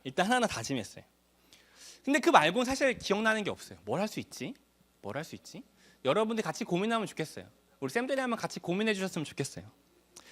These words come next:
그런데 이 방향만큼은 기억하셨으면 좋겠어요. 그러니까 안식이라고 하는 것에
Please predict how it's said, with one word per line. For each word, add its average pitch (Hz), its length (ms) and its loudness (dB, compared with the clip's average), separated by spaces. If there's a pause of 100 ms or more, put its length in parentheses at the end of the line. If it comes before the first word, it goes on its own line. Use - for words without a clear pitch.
(120)
그런데 185 560 4 (460)
이 247 100 2
방향만큼은 262 680 6
기억하셨으면 214 640 2
좋겠어요. 101 440 -6 (640)
그러니까 - 220 -4
안식이라고 269 580 8
하는 294 260 6
것에 247 540 6